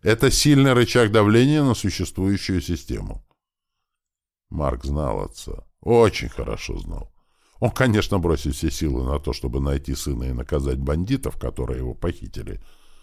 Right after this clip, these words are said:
Но он не откажется от дела всей своей жизни ради него.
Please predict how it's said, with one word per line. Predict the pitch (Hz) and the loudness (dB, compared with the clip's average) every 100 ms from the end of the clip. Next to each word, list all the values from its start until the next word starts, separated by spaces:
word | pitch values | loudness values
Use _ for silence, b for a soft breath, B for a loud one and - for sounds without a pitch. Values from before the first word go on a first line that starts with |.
| b b b | b b b
Но | 82 104 117 | 0 4 4
он | 117 | 6
не | 131 | 6
откажется | 139 143 - 78 69 69 76 67 | 6 4 2 2 2 -2 0 0
от | 65 | 0
дела | 73 64 65 | -2 -2 -2
всей | - 65 58 | -4 -6 -6
своей | - 62 67 | -4 -4 -2
жизни | 85 95 80 | -2 -2 -2
ради | 65 60 60 | -2 -4 -4
него. | 62 58 50 - | -6 -6 -8 -14